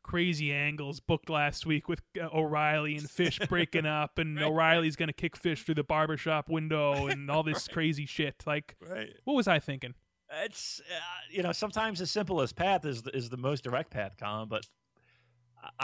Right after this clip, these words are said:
Speaker 2: I'm, I'm, I'm bewildered at Kushida. It, it, it, it feels like somebody correcting mistakes.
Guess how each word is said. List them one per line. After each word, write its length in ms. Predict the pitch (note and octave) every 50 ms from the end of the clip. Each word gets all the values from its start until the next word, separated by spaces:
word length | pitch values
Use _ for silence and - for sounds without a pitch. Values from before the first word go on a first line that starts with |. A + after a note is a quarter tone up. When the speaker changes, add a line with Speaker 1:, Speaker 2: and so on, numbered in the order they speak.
| B2
Speaker 2:
I'm, 120 | C3 C3+ -
I'm, 180 | B2+ B2 B2 B2+ - B2
I'm 180 | A#2+ A#2+ A#2+
bewildered 680 | G2+ A#2+ A#2+ A2+ G#2+ B2 C3 C3 B2+ B2 A#2+ A#2 A2+ A#2 -
at 280 | A2 G#2+ A2 G#2 - _ _ -
Kushida. 600 | - B2+ A2+ - - A#2 A2 G#2 G#2 G#2 G2+ G#2 - A2+
It, 80 | F#2+ - -
it, 140 | - B2 - _ _ _ -
it, 200 | G#2 A2 - -
it 120 | - G#2+ G2 - - -
feels 280 | A#2 A2+ A2+ A2+ G#2
like 220 | A2 G#2+ G#2+ G#2+ - _ _ -
somebody 420 | - - - A#2+ A2 G#2+ G#2+ G#2+
correcting 480 | G2+ - - A#2 G#2+ G#2 - G#2+ G#2+ G#2
mistakes. 540 | G#2 - - G#2+ G2+ G2 F#2+ - - -